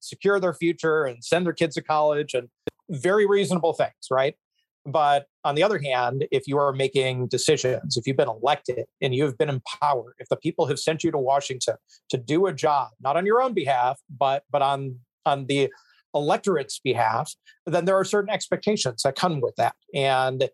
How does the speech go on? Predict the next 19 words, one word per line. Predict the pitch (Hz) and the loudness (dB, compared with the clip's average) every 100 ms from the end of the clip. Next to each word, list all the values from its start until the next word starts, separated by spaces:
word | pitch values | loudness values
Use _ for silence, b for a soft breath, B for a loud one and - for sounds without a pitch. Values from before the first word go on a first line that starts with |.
| b b _ | b b _
if | 139 135 139 | 0 0 0
you | 143 147 | 0 2
are | 139 | 2
making | 135 143 143 135 | 2 -2 0 -2
decisions | 131 147 135 139 127 | 2 2 0 -2 0
that | 127 | 0
are | |
in | 127 | 0
your | 127 131 151 | 0 0 0
own | 156 160 147 - | 0 0 -2 0
personal | 156 160 147 | 0 0 -2
financial | - 143 135 135 - 143 - | 0 -2 0 -2 -2 -4 -2
interest, | 127 - 117 - - _ b b b | -2 2 2 2 -2 _ b b b
and, | 139 131 135 | -2 0 0
and | 139 131 | -2 -2
perhaps | 139 123 160 131 | -2 0 0 0
doing | 156 147 143 | 0 0 2
that, | 139 139 135 - 143 | 2 2 0 -4 -2
uh, | 131 | 0